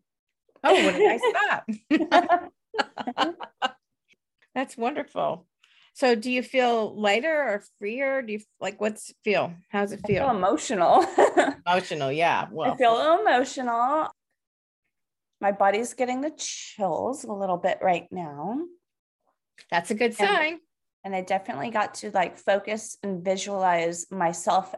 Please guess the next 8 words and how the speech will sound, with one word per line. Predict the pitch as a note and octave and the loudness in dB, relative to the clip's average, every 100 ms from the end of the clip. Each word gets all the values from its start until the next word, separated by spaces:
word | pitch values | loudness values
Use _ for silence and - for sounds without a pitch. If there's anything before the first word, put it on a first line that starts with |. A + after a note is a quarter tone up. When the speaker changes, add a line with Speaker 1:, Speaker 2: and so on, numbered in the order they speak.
| - | -4
Speaker 2:
as | E3+ | -4
a | E3+ | -4
beacon | D#3+ - G#3 G#3 G#3+ G3 G3 G3 _ _ _ _ _ _ _ _ _ _ _ _ - | -8 -8 -8 -2 -2 -2 -8 -12 _ _ _ _ _ _ _ _ _ _ _ _ -2
and | F#3+ F3 C#3+ _ _ _ - | 0 0 -4 _ _ _ -12
something | - A3 A3 G#3 | -2 0 0 -2
to | |
be | G3 | 0
attracted | F3 D#3+ - - G3+ G3+ - F3 E3+ | -2 -2 -12 -4 -4 -4 -12 -14 -14